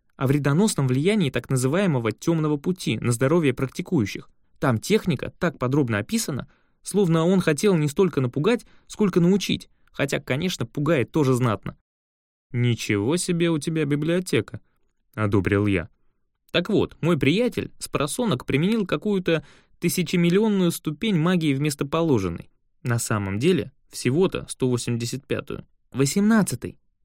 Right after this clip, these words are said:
подсказал Карван. «Да, именно, спасибо. И в результате его овеществлённая иллюзия навсегда осталась с нами. Отличная получилась иллюзия. Всем бы такую светлую голову и деликатный характер.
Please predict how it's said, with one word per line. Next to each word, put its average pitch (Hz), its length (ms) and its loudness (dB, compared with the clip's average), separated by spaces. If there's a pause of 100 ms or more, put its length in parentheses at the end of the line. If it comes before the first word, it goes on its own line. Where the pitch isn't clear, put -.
подсказал 104 520 -2
Карван. 98 420 -4 (800)
«Да, 127 360 -2
именно, 101 420 -2
спасибо. - 440 -6 (420)
И 147 140 2
в 127 40 4
результате 139 720 2
его 131 280 0
овеществлённая 127 800 -2
иллюзия 165 360 -2
навсегда 127 460 -2
осталась - 440 -4
с - 60 -8
нами. 123 320 -2 (340)
Отличная 131 580 -4
получилась 120 560 -2
иллюзия. 104 420 -2 (240)
Всем 175 220 0
бы 127 80 2
такую 113 320 0
светлую 113 400 -2
голову 131 340 2
и 101 60 -2
деликатный 113 480 -2
характер. 90 500 -4